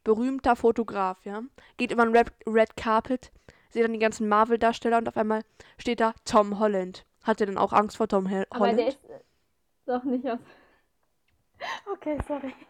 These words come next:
Speaker 2: Ich hab das erst nicht geklärt.
Speaker 1: Der war richtig flach, ne? Der war richtig flach,
Speaker 2: So,
Speaker 1: ich weiß, der
Speaker 2: aber
Speaker 1: war
Speaker 2: der
Speaker 1: so
Speaker 2: ist doch
Speaker 1: flach.
Speaker 2: nicht aus Holland.
Speaker 1: Der, der war so flach,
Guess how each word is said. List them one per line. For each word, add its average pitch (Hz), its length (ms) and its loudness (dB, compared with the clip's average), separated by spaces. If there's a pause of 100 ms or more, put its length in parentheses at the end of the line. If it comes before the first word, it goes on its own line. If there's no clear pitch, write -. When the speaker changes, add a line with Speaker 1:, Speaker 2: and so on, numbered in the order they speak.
(300)
Speaker 2:
Ich - 60 -4
hab 285 120 -2
das 240 140 -4
erst 247 200 -2
nicht 311 180 -4 (100)
geklärt. 339 380 -6 (760)
Speaker 1:
Der 294 100 10
war 294 140 12
richtig 453 360 6
flach, 539 320 10
ne? 277 320 6
Der 427 80 4
war 453 180 10 (120)
richtig 587 280 -6 (120)
flach, 330 200 6
Speaker 2:
So, 330 60 0 (100)
Speaker 1:
ich 359 60 2
weiß, 320 240 2
der 415 100 6
Speaker 2:
aber - 40 8
Speaker 1:
war 370 80 4
Speaker 2:
der 330 60 2
Speaker 1:
so 330 80 4
Speaker 2:
ist - 120 -6
doch 269 40 6
Speaker 1:
flach. 262 140 2
Speaker 2:
nicht - 200 2
aus 262 180 -2
Holland. - 380 0 (3750)
Speaker 1:
Der, - 180 -4
der 392 140 2
war 453 240 4
so 415 160 2
flach, 453 420 4